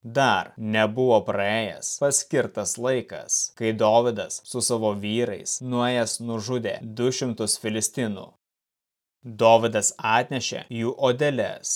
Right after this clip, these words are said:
ir atidavė visas karaliui, kad galėtų tapti jo žentu. Ir Saulius atidavė jam savo dukterį Mikalę į žmonas. Saulius matė ir suprato, kad Viešpats buvo su Dovydu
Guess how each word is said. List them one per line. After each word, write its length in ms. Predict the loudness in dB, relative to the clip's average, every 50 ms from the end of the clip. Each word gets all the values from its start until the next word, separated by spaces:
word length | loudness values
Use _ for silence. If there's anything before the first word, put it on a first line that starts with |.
| -6 -6 -2
ir 260 | 0 0 2 0 0
atidavė 600 | -2 -4 -4 -2 -2 -4 0 2 0 2 2 0 -4
visas 400 | -2 -4 -4 0 0 0 0 0 -2
karaliui, 760 | 0 0 0 2 2 2 2 0 -2 -2 -4 -8 -12 -16 _ _
kad 220 | 2 2 4 4
galėtų 680 | 4 4 4 4 4 2 2 2 0 0 -4 -10 -4 2
tapti 340 | 4 4 4 4 0 0 2
jo 140 | 2 2 2
žentu. 640 | 2 0 0 0 0 -2 -4 -6 -10 -12 -14 -14 -14 -18 _ _ _ _ _ _ _ _ _ _ _ _ _ _ _ _ _ -8 -2
Ir 200 | 0 0 0 2
Saulius 800 | 0 0 2 2 4 4 2 2 -2 -6 -6 -6 -6 -6 -4
atidavė 640 | -2 -4 -4 0 0 0 2 4 4 4 4 4 2
jam 420 | 2 2 0 0 0 -2 -2 -6 -10
savo 520 | -8 -2 0 2 4 4 4 4 2 0
dukterį 560 | 0 0 -2 -4 -4 -4 -4 -6 -6 -6 -6 -14 -10
Mikalę 680 | -8 -8 -8 -2 0 2 2 2 2 -2 -4 -8 -12 -6
į 140 | -2 -2 -2
žmonas. 800 | -2 -2 -4 0 2 2 2 0 -2 -6 -12 -16 -10 -8 -8 -6 -8 -10 _ _ _ _ _ _ _ _ _ _ _ _ _ _ _ _ _ _ _ _ _ _ _ _ _ -8
Saulius 580 | -4 0 2 4 4 4 2 2 -2 -2 -2
matė 580 | -2 0 2 2 2 2 0 0 -2 -4 -4 -4
ir 220 | -4 -4 -4 -2 -2
suprato, 880 | -4 -4 -4 -2 0 0 2 2 0 -2 -4 -6 -12 -12 -12 -12 -14 _
kad 300 | 2 2 2 2 0 -8
Viešpats 960 | -12 -12 -8 -4 -2 0 0 0 0 -2 -4 _ -14 -16 -14 -14 -14 -16 _ _
buvo 420 | -12 -4 0 2 2 4 4 2 0
su 200 | 0 -4 -4 -2
Dovydu 580 | 0 2 2 2 2 0 -2 -8 -10 -12 -16